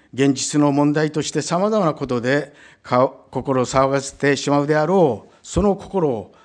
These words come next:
あなたが顧みて、今日のメッセージをしかと受け止めることができますように、これからの時を見て委ねまして、尊いイエス様の皆を通してお祈りします。アーメン。さあ、それではまず第一に、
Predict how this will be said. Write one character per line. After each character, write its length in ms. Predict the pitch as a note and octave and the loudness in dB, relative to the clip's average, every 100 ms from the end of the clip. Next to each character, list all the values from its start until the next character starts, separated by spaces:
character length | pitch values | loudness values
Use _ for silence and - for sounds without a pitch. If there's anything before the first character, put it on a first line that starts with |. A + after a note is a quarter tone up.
| _ | _
あ 100 | - | -4
な 120 | B2 A#2+ | -4 -2
た 160 | A#2 | -4
が 40 | G#2 | -2
顧 200 | C3 B2+ | -2 -2
み 140 | A#2+ | -4
て、 360 | A#2 A2 F#2+ - _ - | -4 -6 -6 -16 _ -2
今 120 | C3 | 0
日 20 | |
の 60 | A#2 | 0
メ 100 | A#2 | -2
ッ 20 | |
セ 200 | A2+ A#2+ | -2 -4
ー 20 | |
ジ 180 | A2 D3 | -4 0
を 360 | E3+ C3 G2+ - - _ _ _ - | 2 2 -2 -12 -20 _ _ _ -12
し 140 | - | -6
か 160 | C#3 B2 | -4 0
と 220 | D#3 F3+ D3 | 0 0 -4
受 140 | B2 | -8
け 60 | A#2 | -4
止 60 | |
め 100 | A#2 | -4
る 80 | A2 | -4
こ 120 | A2 | -4
と 60 | A2+ | -4
が 40 | A2 | -6
で 100 | A2+ | -6
き 100 | C#3+ | -2
ま 120 | D#3 | -2
す 160 | D#3 | -2
よ 120 | E3+ D3 | 0 0
う 40 | |
に、 160 | A2+ - _ _ _ _ _ _ _ | 0 -6 _ _ _ _ _ _ _
こ 140 | - C#3 | -4 -2
れ 60 | |
か 120 | C#3 C#3+ | 2 2
ら 80 | |
の 60 | C#3 | 2
時 340 | C#3 B2+ B2 | -2 -4 -2
を 160 | C#3 C#3+ | 0 0
見 120 | C3 | -4
て 80 | B2+ | -4
委 120 | A#2 | -4
ね 200 | A#2 C3 | -2 -2
ま 100 | B2+ | -2
し 120 | B2 - | -4 -2
て、 200 | A2+ G#2+ | -2 -2
尊 380 | A2+ B2+ B2 C#3 | -2 -2 0 0
い 300 | A2+ G2+ A2 | 0 -4 -2
イ 40 | |
エ 80 | B2+ | -2
ス 80 | A#2+ | -2
様 180 | A#2 A2 | -4 -2
の 80 | A2 | -2
皆 180 | G#2+ | -2
を 60 | G#2 | -4
通 180 | G#2+ G#2 | -4 -6
し 100 | - | -2
て 200 | C#3+ D3+ | -4 -2
お 100 | A2 | -6
祈 120 | G2+ | -6
り 60 | G2 | -8
し 140 | - | -10
ま 120 | G2 G2+ | -12 -14
す。 160 | - - _ - - | -18 -20 _ -20 -20
ア 120 | F#2 | -12
ー 80 | G2+ | -10
メ 140 | G#2 G2+ | -8 -10
ン。 180 | F#2+ - _ _ _ - - - - | -12 -16 _ _ _ -20 -20 -20 -10
さ 280 | - D#3 C3 | 0 2 2
あ、 40 | |
そ 120 | E3+ | 0
れ 80 | G3+ | 0
で 80 | G#3 | 2
は 380 | F#3 D3 A#2+ A2 | 4 4 0 -2
ま 140 | D#3+ | -2
ず 80 | B3 | 0
第 140 | G#3 | 2
一 200 | F#3+ - | 0 0
に、 360 | D#3 C#3 A2+ G2+ | -2 -2 -4 -10